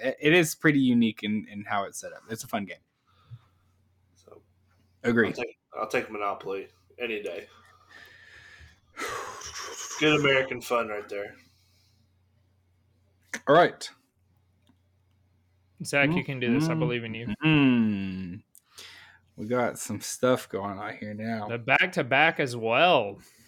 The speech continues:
Speaker 1: Yeah, we got a lot going on. Um,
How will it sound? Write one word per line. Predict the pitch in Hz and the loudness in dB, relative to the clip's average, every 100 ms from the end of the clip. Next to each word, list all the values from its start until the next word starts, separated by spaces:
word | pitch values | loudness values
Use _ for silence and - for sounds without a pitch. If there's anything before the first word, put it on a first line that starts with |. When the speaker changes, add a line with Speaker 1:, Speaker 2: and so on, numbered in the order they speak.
| - _ - | -20 _ -4
Speaker 1:
Yeah, | 113 120 120 120 | 2 6 8 8
we | 135 | 8
got | 139 | 8
a | |
lot | 123 123 123 | 8 8 6
going | 110 110 107 | 4 2 2
on. | 107 107 104 104 104 107 - _ - | 0 0 0 -2 -4 -8 -16 _ -8
Um, | 120 127 127 127 127 123 | 2 4 6 6 4 2